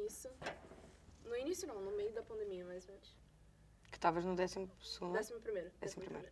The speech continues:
Speaker 2: ok.
Speaker 1: E, ah, hum, tinha acontecido uma situação com uma menina lá, e, entre mim e uma menina e um menino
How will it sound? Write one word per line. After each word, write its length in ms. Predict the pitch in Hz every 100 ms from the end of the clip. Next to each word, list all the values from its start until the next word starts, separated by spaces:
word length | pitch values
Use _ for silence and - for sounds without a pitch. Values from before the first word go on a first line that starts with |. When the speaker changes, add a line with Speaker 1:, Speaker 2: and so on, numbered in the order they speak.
| -
Speaker 2:
ok. 140 | - - - - - - - -
Speaker 1:
E, 540 | 220 220 220 220 214 208
ah, 260 | 202 208 220 - - - - - - - - - - -
hum, 260 | 220 220 208
tinha 180 | - 254
acontecido 360 | 254 269 277 277
uma 120 | 277
situação 580 | 285 277 269 269 240 240
com 100 | -
uma 320 | 220 214 208 208
menina 400 | 214 214 202 208
lá, 260 | 190 180 190 220 - - - - - - -
e, 680 | 196 196 185 180 165 160
entre 220 | 196 208 190
mim 180 | 180 180
e 40 |
uma 140 | 180 185
menina 440 | 220 226 254 269
e 140 | 247
um 80 | 240
menino 540 | 240 233 220 254 285